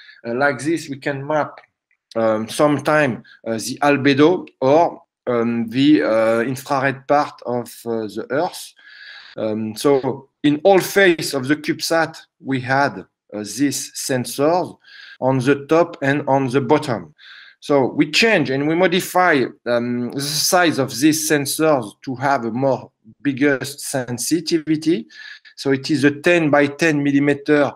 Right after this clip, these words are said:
uh, area, um, sensitivity detectors. But at the top and bottom place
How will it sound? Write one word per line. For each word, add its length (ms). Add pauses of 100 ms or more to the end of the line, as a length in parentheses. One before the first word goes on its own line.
(200)
uh, 480
area, 420
um, 1160
sensitivity 760
detectors. 680 (320)
But 280 (260)
at 120
the 200
top 280
and 240
bottom 640 (140)
place 400